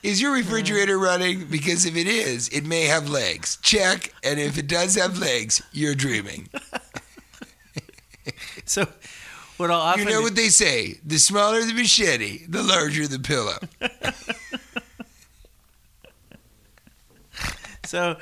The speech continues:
Speaker 2: uh,
Speaker 1: I've been going up to people lately
Speaker 2: Yeah.
Speaker 1: and being like, "I'd like to open a Dreamcatcher <laughs> shirt shop with you." <laughs>
Speaker 2: Have you been saying that?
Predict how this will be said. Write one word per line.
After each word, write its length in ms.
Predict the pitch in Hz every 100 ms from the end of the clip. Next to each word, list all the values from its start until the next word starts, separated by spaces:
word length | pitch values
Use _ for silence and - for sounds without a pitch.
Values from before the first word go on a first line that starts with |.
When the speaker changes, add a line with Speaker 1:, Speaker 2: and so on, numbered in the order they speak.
| - _ - -
Speaker 2:
uh, 340 | - 160 156 143 - - - - - -
Speaker 1:
I've 100 | 196
been 100 | 247
going 180 | 240 226
up 100 | 175
to 80 | 156
people 240 | 170 170
lately 300 | 147 151 131
Speaker 2:
Yeah. 40 | 135
Speaker 1:
and 80 | 131
being 120 | 127
like, 300 | 117 110 - _ - - _ -
"I'd 140 | 151
like 240 | 160 180 -
to 140 | - -
open 600 | 127 143 135 135 120 127 -
a 60 | 139
Dreamcatcher 1200 | 135 143 143 120 85 - - 123 - - 156 139
<laughs> 20 |
shirt 960 | - - - - - - - 151 - 147
shop 560 | - - 135 104 117 -
with 220 | 123 -
you." 320 | 240 - 208 - 226 -
<laughs> 880 | - 185 - 190 _ _ - - -
Speaker 2:
Have 140 | 139 139
you 60 |
been 160 | 170 160
saying 280 | 131 117 143
that? 200 | 185